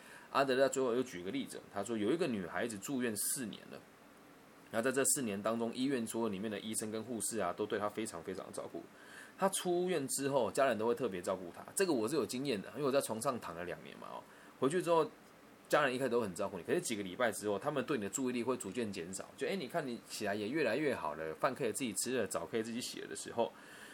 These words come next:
这时候还，这个女孩子就认为她自己失宠了。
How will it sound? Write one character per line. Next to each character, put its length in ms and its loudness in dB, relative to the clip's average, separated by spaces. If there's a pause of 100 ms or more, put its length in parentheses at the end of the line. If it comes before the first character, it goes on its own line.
(180)
这 160 8
时 160 4
候 220 6
还， 200 0 (160)
这 120 2
个 60 4
女 120 2
孩 160 0
子 100 -6
就 120 0
认 160 2
为 80 -2
她 160 2
自 100 -2
己 240 -10 (380)
失 220 -4
宠 260 -2
了。 80 -14